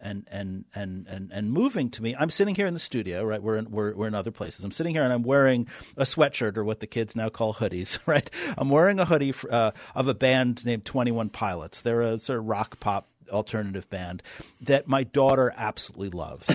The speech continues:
<laughs> And I took her to a concert a couple of weeks ago of this band in an arena, and it was one of the most intimate, wonderful performances and experiences I've ever had 'cause I got to share it with my daughter. I like their music. I think they're <laughs> sophisticated. I think they're interesting.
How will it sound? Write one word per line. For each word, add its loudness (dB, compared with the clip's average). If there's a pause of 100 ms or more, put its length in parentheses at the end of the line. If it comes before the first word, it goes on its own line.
<laughs> -12 (280)
And 6
I 4
took 0
her 2
to 0
a -6
concert 0
a -14
couple -4
of -4
weeks 0
ago 0
of 0
this -4
band -4
in -2
an -2
arena, -4 (400)
and 0
it -4
was -2
one 0
of 0
the -4
most -2
intimate, -2 (320)
wonderful 2 (440)
performances 2
and -2
experiences 0
I've 0
ever -2
had 2
'cause -6
I -2
got -4
to -4
share 0
it -4
with -6
my 2
daughter. 6
I 6
like 4
their 4
music. 2
I -2
think 2
they're 0
<laughs> -10
sophisticated. -2
I 0
think -6
they're -4
interesting. 0